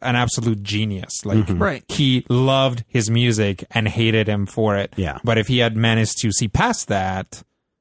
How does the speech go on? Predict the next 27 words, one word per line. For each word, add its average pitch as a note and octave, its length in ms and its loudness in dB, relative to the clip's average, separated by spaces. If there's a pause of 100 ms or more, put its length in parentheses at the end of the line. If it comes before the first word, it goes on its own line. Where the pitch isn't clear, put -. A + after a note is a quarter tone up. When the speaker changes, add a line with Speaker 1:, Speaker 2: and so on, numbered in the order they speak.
(300)
Speaker 1:
uh, G#2 300 2
Mozart A#2+ 360 2
would C3 100 2
have C3 100 0
survived, G2 600 0
would G#2+ 100 2
have G2+ 80 -2
continued A2 400 0
to A#2 100 0
make G#2+ 400 0
this, - 520 -4
uh, G#2+ 480 -2
basically A2 800 2
angelic, A2 800 0
divine G#2+ 580 2
music G#2+ 500 0
by G#2 160 0
Salieri's, G#2+ 1040 0
from G2+ 180 -2
Salieri's A2+ 380 2
standpoint. - 580 -4 (460)
Um, G#2 400 2 (100)
but A2 180 0
he G#2+ 120 0
chooses G#2+ 800 0 (400)
to G#2+ 240 2
instead G2+ 800 0